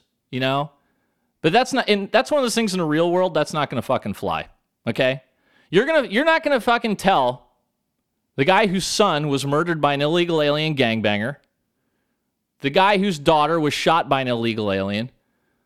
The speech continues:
the mom who, the, whose son, police officer's son, was killed by an illegal alien. You're not gonna sit there and wag your finger at them and say, like, "Oh, well, his crime has nothing to do with his status."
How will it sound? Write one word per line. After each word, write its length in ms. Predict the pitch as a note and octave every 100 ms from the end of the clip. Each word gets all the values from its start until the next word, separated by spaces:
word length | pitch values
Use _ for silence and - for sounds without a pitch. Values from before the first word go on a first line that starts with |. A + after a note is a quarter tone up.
| _ _ _ _ _
the 100 | D3+
mom 440 | F3 G3 G#3 G#3+ G#3
who, 500 | D#3 F#3 F3+ F#3 D#3+
the, 260 | D3+ D#3+
whose 180 | D#3+ F3+
son, 540 | - G3 F3 E3 F3 D3+
police 280 | - G3+ -
officer's 360 | F#3+ E3 D#3
son, 320 | - F3+ E3+ E3
was 180 | C#3+
killed 460 | - - C3+ C3+ C#3
by 160 | C3 C3
an 60 |
illegal 380 | B2+ A#2+ A2+ G#2+
alien. 440 | G#2 G#2 G#2+ B2 - _ _ _ _ _ _ _ _ _ _ _ _ _ _ _ _ _
You're 120 | G3+
not 120 | D#4+ E4
gonna 140 | D4+
sit 180 | - A#3+
there 120 | A#3+
and 80 | F#3+
wag 260 | D#3 F#3 F#3+
your 100 | E3
finger 300 | D#3+ D#3+ F#3
at 80 |
them 180 | F3+ F3
and 100 | D#3
say, 180 | - D3+
like, 200 | D3+ D3+
"Oh, 160 | F3+ E3+
well, 140 | D3+
his 180 | D3 D#3+
crime 400 | - - D#3 E3
has 200 | C#3+ B2
nothing 380 | C3 C#3+ - C#3
to 60 | B2
do 120 | C3
with 120 | C3+
his 80 | A2
status." 720 | - - B2+ A#2+ F2 - -